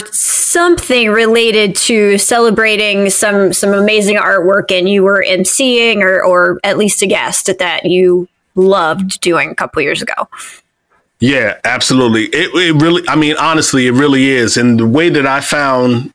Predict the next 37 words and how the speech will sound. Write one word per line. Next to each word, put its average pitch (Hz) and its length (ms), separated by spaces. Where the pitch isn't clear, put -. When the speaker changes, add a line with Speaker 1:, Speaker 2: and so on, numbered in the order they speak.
Speaker 2:
um, 104 680
my 123 260
love 127 380
for - 200
art 107 380
was 113 800
literally 131 600
sitting 143 380
outside 123 380
of 107 100
a 101 60
coffee 131 380
shop 98 420
here 135 260
in 117 180
Baltimore, 113 760
and 110 240
this 123 220
guy 117 460
by 110 160
the 104 100
name 113 240
of 95 140
Jeffrey 117 420
Kent 107 380
walked 117 520
by 113 240
me, 113 340
and 101 180
he 120 160
said, 101 560
"Wow, 110 440
that's 110 200
a 107 60
nice 104 580
dress 180 240
shirt," 80 300